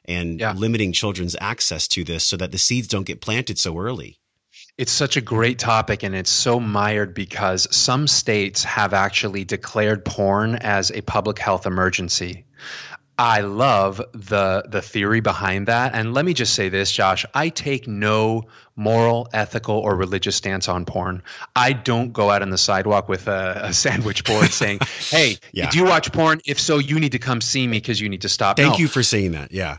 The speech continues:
Speaker 1: I'm not
Speaker 2: Yeah.
Speaker 1: trying to demonize porn either. This is just
Speaker 2: No,
Speaker 1: something we're
Speaker 2: exactly.
Speaker 1: exploring today.
Speaker 2: Yeah, and, and, and what I know is for some, they can take it or leave it. It's great.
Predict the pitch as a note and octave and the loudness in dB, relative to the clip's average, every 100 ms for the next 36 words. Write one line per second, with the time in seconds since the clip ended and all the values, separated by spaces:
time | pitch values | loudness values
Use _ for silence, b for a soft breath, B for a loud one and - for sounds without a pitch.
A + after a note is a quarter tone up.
0 | - B2 D#3 A3 D#3+ D3 A2+ A#2 A2 G#2 | -2 4 6 6 6 4 4 4 4 4
1 | F#2 - G#2 F2+ F#2 F2 D#2 G#3 A#3+ B3 | 0 0 0 0 0 -2 -2 2 4 4
2 | G3+ A2+ G#2 G#2 D#3+ G3 G3+ - F2 D#2+ | 4 2 2 2 2 2 2 0 -2 -2
3 | D2 C#2+ C2+ - _ b b b G3+ G#3 | -4 -8 -10 -16 _ b b b 0 2
4 | - D#3 D#3 D#3+ - D3+ D3 C#3 C3+ D3 | 2 0 0 -2 0 0 0 0 0 0
5 | C#3 C3+ B2+ C#3+ G#3 D#3+ A#2 A2+ A2+ B2+ | 2 0 -2 0 2 2 0 -2 -4 -2
6 | A2 - C3+ D3+ F#3+ E3 C3+ C3+ C#3 C3 | -2 0 2 2 0 -2 -4 -2 -2 -2
7 | C#3+ D#3 F#3 F3+ D3 B2+ - D#3 E3+ | -2 2 2 2 0 -2 -2 2 2